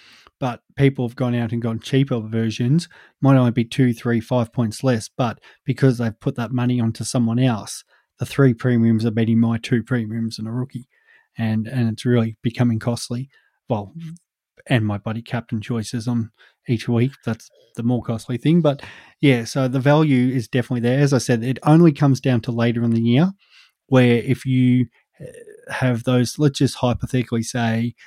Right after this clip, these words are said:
yeah, li-, like Mills is a bit of a different scenario because I think he's more on that heater. And we see it even in games. Like, how many times do the commentators say, "Keep that player on"? Because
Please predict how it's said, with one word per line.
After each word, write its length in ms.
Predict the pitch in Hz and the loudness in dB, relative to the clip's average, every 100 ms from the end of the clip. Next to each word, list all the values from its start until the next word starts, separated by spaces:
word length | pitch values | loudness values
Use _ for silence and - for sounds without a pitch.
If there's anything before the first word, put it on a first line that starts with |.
| - _ | -20 _
yeah, 220 | 120 104 | -2 -2
li-, 200 | 120 131 107 | -6 -10 -10
like 200 | 123 123 | -14 -2
Mills 300 | 156 165 190 | 4 6 4
is 80 | 131 | 0
a 60 | 113 | -2
bit 140 | 127 | -2
of 100 | 110 | -2
a 80 | 110 _ | -8 _
different 340 | - 131 - 113 | -4 -2 -2 -8
scenario 640 | - 117 113 113 117 135 | -4 -2 0 0 0 0
because 420 | 147 135 - 123 110 | 0 -4 -4 -4 -2
I 100 | 123 | -4
think 260 | - 123 | 0 0
he's 260 | 117 117 110 | 2 -2 0
more 200 | 127 117 | 0 2
on 80 | 117 | 0
that 240 | 107 110 - | -2 -6 -2
heater. 220 | 123 117 | -2 0
And 120 | 120 | 2
we 100 | 135 | 2
see 200 | 135 190 | 4 2
it 80 | 202 | 4
even 220 | 135 120 | 4 4
in 180 | 117 117 | 4 2
games. 420 | 120 120 104 107 - - - _ _ | 0 -2 -2 -8 -16 -20 -20 _ _
Like, 220 | 127 123 | 0 0
how 140 | - 151 | 2 4
many 160 | 151 | 4
times 320 | 135 131 120 | 6 4 4
do 100 | - | 0
the 120 | 117 113 | -2 0
commentators 520 | - 120 113 113 113 | 0 0 0 -2 -2
say, 120 | 117 | -6
"Keep 280 | - 175 175 | 0 -2 -2
that 160 | 120 | -10
player 300 | - 127 120 | -6 -4 0
on"? 120 | 120 127 | 0 0
Because 320 | 113 127 | 0 -2